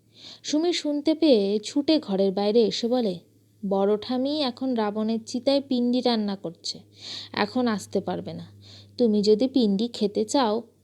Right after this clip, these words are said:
তো দাওয়াতে বসে অপেক্ষা করো, পিণ্ডি রান্না হলে তোমায় দেবে।" সুমির কথা শুনে শান্তিলতার বিধবা দিদি ছি ছি করে বলে ওঠেন, "হ্যাঁ রে শান্তি, তুই কি তোর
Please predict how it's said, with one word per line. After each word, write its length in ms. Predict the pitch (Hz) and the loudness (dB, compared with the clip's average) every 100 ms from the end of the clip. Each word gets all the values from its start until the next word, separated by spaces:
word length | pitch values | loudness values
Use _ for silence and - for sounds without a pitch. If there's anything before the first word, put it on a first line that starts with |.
| - | 4
তো 120 | 254 | 4
দাওয়াতে 460 | 220 208 202 202 262 | 6 2 2 2 0
বসে 340 | 214 202 233 | 2 -2 0
অপেক্ষা 440 | 214 - - - 175 | -2 -4 -10 -10 -14
করো, 220 | - 170 _ _ _ | -12 -14 _ _ _
পিণ্ডি 340 | 233 226 220 233 | 0 4 4 4
রান্না 400 | 190 185 190 196 | 2 -2 -4 -4
হলে 300 | 226 285 349 | -2 -2 -2
তোমায় 300 | 226 208 180 | -4 -4 -6
দেবে।" 280 | 147 - - - - - - - - - - - - - - | -8 -12 -20 -20 -20 -20 -20 -20 -20 -20 -20 -20 -20 -20 -18
সুমির 400 | - 330 370 415 - | -4 0 2 2 2
কথা 300 | 240 214 262 | 0 0 -2
শুনে 500 | - 311 226 202 202 | -2 -2 0 0 -2
শান্তিলতার 800 | - 226 214 208 220 214 220 220 | -4 -4 -4 -2 -2 0 0 0
বিধবা 520 | 196 196 - 254 294 | 0 -2 0 0 2
দিদি 400 | 269 214 185 180 - - - - | 2 0 -2 -4 -10 -20 -20 -10
ছি 200 | - 330 | 2 6
ছি 200 | 330 330 | 6 4
করে 240 | 311 269 233 | 4 4 4
বলে 300 | 196 202 190 | 2 2 2
ওঠেন, 380 | 196 - 220 175 - - - | 0 -2 -2 -4 -14 -20 -20
"হ্যাঁ 280 | - 196 185 | -6 -2 2
রে 140 | 208 | 2
শান্তি, 480 | 240 262 262 262 320 - _ - - - - | 0 -2 -4 -4 -6 -8 _ -20 -20 -6 2
তুই 120 | 254 | 2
কি 160 | 262 | 2
তোর 180 | 262 262 | 4 4